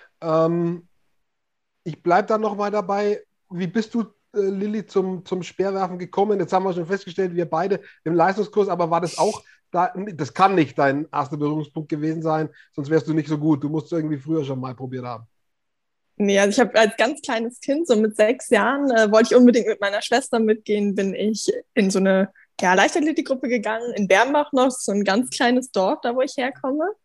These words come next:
Speaker 1: Mhm.
Speaker 2: Und hab da erstmal ein bisschen Dreikampf gemacht, angefangen, so Springen, Laufen, Werfen, was alle gemacht haben.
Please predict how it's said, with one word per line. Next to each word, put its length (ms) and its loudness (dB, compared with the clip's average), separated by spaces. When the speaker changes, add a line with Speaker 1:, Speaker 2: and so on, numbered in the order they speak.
Speaker 1:
Mhm. 140 -14
Speaker 2:
Und 180 6
hab 180 4
da 120 6
erstmal 320 2
ein 80 2
bisschen 220 2
Dreikampf 640 0
gemacht, 540 -2
angefangen, 800 0
so 360 0
Springen, 360 -4
Laufen, 380 0
Werfen, 500 0
was 220 -2
alle 220 4
gemacht 440 -2
haben. 380 -2